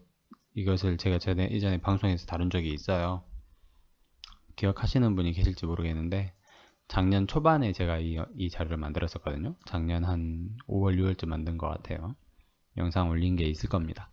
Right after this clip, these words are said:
그래서 보면은 비보존에서 개발하고 있는 라인업이 총 세 가지가 있습니다.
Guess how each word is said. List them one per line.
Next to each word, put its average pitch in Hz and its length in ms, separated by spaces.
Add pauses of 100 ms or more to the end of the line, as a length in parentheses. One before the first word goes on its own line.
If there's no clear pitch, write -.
(100)
그래서 80 280
보면은 123 600 (1500)
비보존에서 110 800
개발하고 95 440
있는 87 220
라인업이 85 460
총 113 200
세 151 160
가지가 101 320
있습니다. - 540